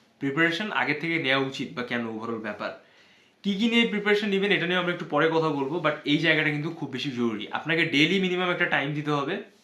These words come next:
আপনার ভেতরে যে একটা নেগেটিভিটি আছে না, যে হবে না, হয় না, করবেন, করবেন না, আপনি অনেক প্রোক্রাস্টিনেশনে আছেন, একটা জিনিস নিয়ে অনেক কমপ্লিকেটেড করতেছেন, গড়িমসি করতেছেন, "আরে এখানে ওয়েটিংয়ে আছে, কালকে হয়তো বা টানবে", এরকম ব্যাপার।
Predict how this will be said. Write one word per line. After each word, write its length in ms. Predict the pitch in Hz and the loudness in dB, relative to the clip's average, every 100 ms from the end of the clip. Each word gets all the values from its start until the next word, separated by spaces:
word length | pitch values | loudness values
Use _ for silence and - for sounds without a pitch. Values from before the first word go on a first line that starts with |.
| _ _ _ - - | _ _ _ -20 -8
আপনার 300 | - 143 208 | 0 2 2
ভেতরে 180 | 202 214 | 2 2
যে 60 | 214 | 0
একটা 120 | 208 | 2
নেগেটিভিটি 520 | 180 170 180 190 196 | 2 2 2 0 2
আছে 200 | 196 196 | 2 2
না, 140 | 202 120 | 2 2
যে 360 | 123 117 107 - _ _ _ _ _ | 2 0 -2 -14 _ _ _ _ _
হবে 280 | 151 151 156 | 2 4 6
না, 260 | 147 139 | 8 6
হয় 280 | 131 139 151 | 4 6 6
না, 360 | 151 143 127 - - _ _ _ | 6 4 4 -2 -14 _ _ _
করবেন, 440 | 180 180 160 156 147 | 2 4 4 2 0
করবেন 360 | 147 160 160 | 0 0 0
না, 420 | 151 143 120 - - - _ _ _ | 2 2 2 -4 -20 -20 _ _ _
আপনি 260 | - 135 196 | -6 -2 2
অনেক 220 | 190 190 | 2 2
প্রোক্রাস্টিনেশনে 680 | 175 160 175 - 175 165 170 | 0 2 2 2 -2 0 4
আছেন, 400 | 151 147 147 139 | 4 4 0 -2
একটা 220 | 135 - | -2 -4
জিনিস 200 | 147 147 | -4 -2
নিয়ে 180 | 147 151 | -2 -2
অনেক 180 | 143 151 | -2 0
কমপ্লিকেটেড 540 | 147 147 156 156 156 | 0 0 0 0 0
করতেছেন, 480 | - 139 127 127 131 | -2 -6 -6 -6 -6
গড়িমসি 420 | 120 131 131 127 | -2 0 -2 -6
করতেছেন, 460 | 131 123 120 110 127 | -8 -8 -8 -10 -2
"আরে 220 | 143 156 | 2 2
এখানে 220 | 147 147 | 2 0
ওয়েটিংয়ে 340 | 139 135 147 156 | 0 0 0 -2
আছে, 160 | 156 | -2
কালকে 240 | 139 117 120 | -2 -2 -2
হয়তো 180 | 123 123 | -6 -4
বা 80 | |
টানবে", 340 | 120 113 110 113 | -6 -6 -8 -8
এরকম 280 | 107 110 107 | -8 -10 -10
ব্যাপার। 380 | 104 110 - | -10 -10 -12